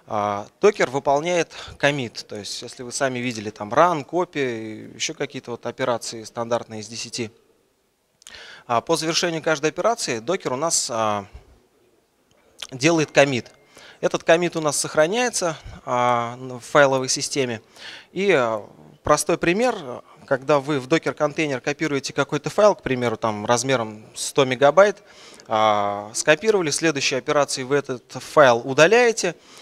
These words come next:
и по концовке, а, вы хотите знать, сколько же ваш докер-контейнер будет весить, когда вы его будете, например, там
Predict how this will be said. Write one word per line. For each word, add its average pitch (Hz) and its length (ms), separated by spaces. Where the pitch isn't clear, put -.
и 147 120
по 151 280
концовке, 170 680
а, 104 560
вы 170 120
хотите 147 360
знать, 131 240
сколько - 260
же 120 120
ваш 127 320
докер-контейнер 147 800
будет 123 240
весить, 156 360
когда 117 360
вы 120 100
его 117 220
будете, 113 400
например, 113 400
там 98 260